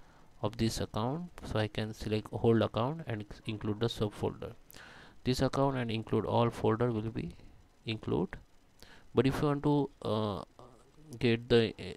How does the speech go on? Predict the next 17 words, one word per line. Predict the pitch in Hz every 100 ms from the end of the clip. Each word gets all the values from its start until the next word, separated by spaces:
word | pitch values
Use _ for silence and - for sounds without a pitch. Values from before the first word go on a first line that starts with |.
| -
uh, | 110
any | 110 113
particular | - 113 123 127 127
folder | - 113 120 123
backup, | 123 - 160 -
just | 117 -
select | 113 107
the | 110
folder. | - 117 120 143 190 - - _ _ _ _ _ - - - - _ - - -
If | 113 - -
this | - 113
folder | - 107 107 107
has | 107 107
some | - 110 104 95 -
subfolder | - - - 117 117 - 113 113
like | 107 104
this, | 104 147 175 -